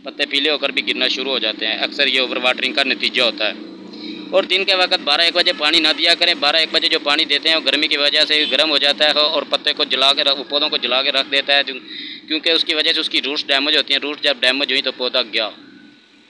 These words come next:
बात कर लेते हैं कि इस पे फूल कैसे ज़्यादा आते हैं, तो इसके लिए भाई आप फिर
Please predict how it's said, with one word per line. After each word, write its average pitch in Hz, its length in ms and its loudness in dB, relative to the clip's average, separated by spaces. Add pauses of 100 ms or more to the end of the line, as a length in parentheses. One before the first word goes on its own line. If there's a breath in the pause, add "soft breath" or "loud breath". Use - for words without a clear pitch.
(1080)
बात 190 80 -2
कर 190 120 4
लेते 190 240 0
हैं 185 160 2
कि 180 80 0
इस 170 80 -2
पे 185 120 -2
फूल 165 200 -6
कैसे 160 300 0
ज़्यादा 139 320 2
आते 151 200 -2
हैं, 143 260 0
तो 143 180 -4
इसके 143 220 0
लिए 151 200 0
भाई 127 280 2
आप 139 180 4
फिर 135 180 0